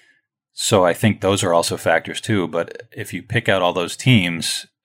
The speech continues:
uh, and the Islanders come out ahead of some of these other teams, that's a very new development. Even, even since Barry Trotz and Lou Lamoriello got here, you don't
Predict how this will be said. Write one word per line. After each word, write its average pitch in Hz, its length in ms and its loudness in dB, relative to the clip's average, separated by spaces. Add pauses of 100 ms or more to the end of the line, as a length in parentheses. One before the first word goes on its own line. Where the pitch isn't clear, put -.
uh, 87 320 -4
and 95 160 -6
the 92 120 -4
Islanders 90 480 0
come - 220 -8
out 85 140 2
ahead 90 480 0 (560)
of 87 100 -10
some 98 160 0
of 90 60 -2
these 85 160 -4
other 107 160 4
teams, 85 380 -4
that's 113 220 0
a 139 40 -2
very 110 220 4
new 107 160 4
development. 101 520 0 (200)
Even, 98 420 -4
even 113 260 2
since 110 360 2
Barry 82 320 -2
Trotz 78 320 -2
and 80 100 -8
Lou 78 60 -6
Lamoriello 80 400 -4
got 78 220 -8
here, - 140 -14
you 85 120 -10
don't 90 260 -6